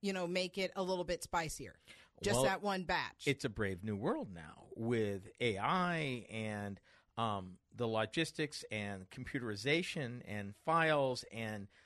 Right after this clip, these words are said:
Speaker 2: the deep machine learning.
Speaker 1: Right.
Speaker 2: We're getting to a point where custom goods, in fact, give automakers an example.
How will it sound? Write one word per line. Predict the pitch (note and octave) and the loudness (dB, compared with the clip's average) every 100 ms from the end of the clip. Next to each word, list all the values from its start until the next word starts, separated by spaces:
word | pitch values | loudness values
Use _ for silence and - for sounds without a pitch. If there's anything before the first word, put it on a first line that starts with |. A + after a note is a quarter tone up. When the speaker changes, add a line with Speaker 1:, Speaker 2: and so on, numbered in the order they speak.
| _ | _
Speaker 2:
the | A#2+ | -6
deep | - E3+ - | 0 -2 -2
machine | B2 - C#3+ B2 | -6 -4 -4 -2
learning. | A#2+ G#3 C3 D#2 - - - | 0 2 0 -6 -18 -20 -2
Speaker 1:
Right. | G#3 E4+ - - | 0 0 -2 -2
Speaker 2:
We're | C3+ A3+ | 2 4
getting | A3 F#3+ D#3 | 2 -2 -4
to | - B2 | -6 -8
a | |
point | - - G3+ E3 G2+ - _ - | -6 -4 -2 -2 -4 -12 _ -8
where | B2 B2 F3+ D#3+ F#2 G#2 _ | -4 0 2 2 0 -8 _
custom | - F3+ - C#3 | -2 0 0 -6
goods, | B2+ F#3 - - | 2 2 2 -6
in | |
fact, | B2+ D3 B2+ - - | 4 4 4 -6 0
give | E3 G3+ | 4 6
automakers | G3 G3 C#3+ A2 A2+ - - | 4 4 2 0 -2 -4 -10
an | A#2+ A2+ | -4 -4
example. | F#2+ B2 E2 - - | -4 -8 -8 -12 -16